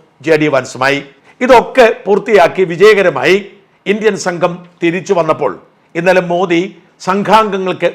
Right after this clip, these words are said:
വിരുന്നൊരുക്കി. പ്രധാനമന്ത്രിയുടെ വസതിയിലെ ലോണിലായിരുന്നു കൂടിക്കാഴ്ച. ഏഴ് സംസ്ഥാനങ്ങളിൽ നിന്നുള്ള അഞ്ച് രാഷ്ട്രീയ പാർട്ടികളിൽ നിന്നായി ഏതാണ്ട് അൻപതോളം പ്രതിനിധികളാണ് ഈ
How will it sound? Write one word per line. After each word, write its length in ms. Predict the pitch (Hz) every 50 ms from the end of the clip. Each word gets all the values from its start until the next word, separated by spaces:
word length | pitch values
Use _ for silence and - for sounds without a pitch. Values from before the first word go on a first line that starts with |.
| - 151
വിരുന്നൊരുക്കി. 540 | 160 165 160 147 131 123 127 - 143 147 156 151 - _ _ _ - -
പ്രധാനമന്ത്രിയുടെ 600 | 151 156 - 175 190 190 185 170 180 175 180 170
വസതിയിലെ 520 | 160 - - 180 170 180 175 180 170 170 165 - - - _ _ - 151 156
ലോണിലായിരുന്നു 760 | 180 196 214 226 220 202 175 165 165 165 165 165 156 156 156 156 156 156 _ -
കൂടിക്കാഴ്ച. 520 | 156 151 147 139 151 143 131 131 131 151 143 190 - - - - _ _ _ _ _ _
ഏഴ് 260 | 151 190 226 269 277 254 - 233
സംസ്ഥാനങ്ങളിൽ 600 | 214 196 - 220 214 220 233 226 214 214 208 214 202
നിന്നുള്ള 280 | 202 196 190 185 190 202 202 214 - - - _ _ _ 156 170
അഞ്ച് 240 | 196 226 233 254 240 220
രാഷ്ട്രീയ 360 | 196 208 202 - 214 226 214 165 185
പാർട്ടികളിൽ 420 | 190 185 190 196 185 180 170 165 156 143
നിന്നായി 300 | 131 120 123 147 170 185 - - - _ _ _ - 190
ഏതാണ്ട് 260 | 214 208 220 208 208 208 208
അൻപതോളം 400 | 214 214 240 226 226 220 214 196 - -
പ്രതിനിധികളാണ് 800 | 190 196 180 214 208 226 226 160 190 202 196 196 185 175 165 127 98 - - _ _ _ _ _
ഈ 60 | 165